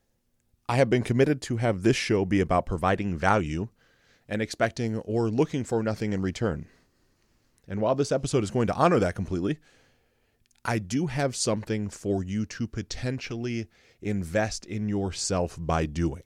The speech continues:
Now, it's not a big ask, it's not a big investment, but it's something that will certainly progress you along. And your question might be, "Well, how do I know it's gonna progress you along?" Well, because of empirical data,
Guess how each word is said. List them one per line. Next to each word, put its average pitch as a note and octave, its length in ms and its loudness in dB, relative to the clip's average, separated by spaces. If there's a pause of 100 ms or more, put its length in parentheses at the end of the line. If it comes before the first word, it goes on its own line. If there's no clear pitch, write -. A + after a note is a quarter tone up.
(1500)
Now, G2+ 200 2
it's G#2+ 80 0
not C#3 100 4
a D#3+ 40 2
big B2+ 180 4
ask, G#2+ 440 2
it's - 160 -10
not A2+ 140 0
a A2+ 40 0
big G#2+ 180 4
investment, G2 520 4 (460)
but C3 80 4
it's C3 100 0
something F3+ 220 0
that D3 60 2
will A#2+ 140 0
certainly C3 440 0
progress G2 480 -2
you F#2 100 -2
along. F2 420 -2 (1300)
And D3 360 -12
your A#2 140 -8
question A#2+ 320 -4
might A2 140 -4
be, A#2+ 80 -4
"Well, A2+ 80 -2
how C3+ 140 -4
do D3+ 100 0
I C3 80 2
know B2+ 160 2
it's A#2 100 -4
gonna A#2 140 -2
progress A#2+ 320 0
you B2 100 0
along?" B2+ 280 0 (1400)
Well, E2+ 80 -12
because F2+ 240 -8
of F#2 80 -6
empirical A#2+ 520 -2
data, F2 460 0